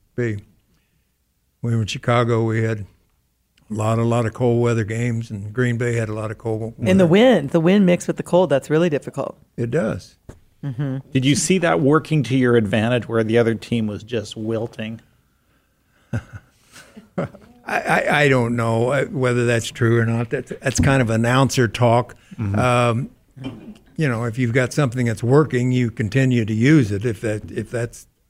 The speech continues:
Speaker 1: answer your, your question, uh, whether they're wilting or they're not wilting, you, maybe your guy, your guy's a better blocker than their guy and this type of thing. But, uh, uh, yeah,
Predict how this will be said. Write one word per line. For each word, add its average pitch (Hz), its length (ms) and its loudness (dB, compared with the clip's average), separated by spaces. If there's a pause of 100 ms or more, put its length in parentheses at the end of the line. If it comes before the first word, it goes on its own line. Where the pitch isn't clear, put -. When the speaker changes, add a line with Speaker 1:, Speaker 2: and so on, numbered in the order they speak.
(140)
Speaker 1:
answer 120 300 -4
your, 107 160 -4
your 110 200 -4
question, 117 540 -4 (480)
uh, 113 440 -6
whether 120 400 -2
they're 113 180 0
wilting 123 560 2
or 113 300 0
they're 110 160 -2
not 120 260 -2
wilting, 113 640 -6 (400)
you, 123 80 -4
maybe 117 240 0
your 113 140 0
guy, 120 260 -2
your 127 160 -12
guy's 120 400 -2
a - 40 -2
better 117 240 2
blocker 120 480 0
than 107 180 -4
their 117 160 -2
guy 110 420 -6
and 107 300 -10 (160)
this 135 220 -8
type 110 220 -6
of 104 80 -14
thing. 110 220 -8
But, 113 180 -8
uh, 120 100 -2 (520)
uh, 123 420 0 (1160)
yeah, 131 240 -4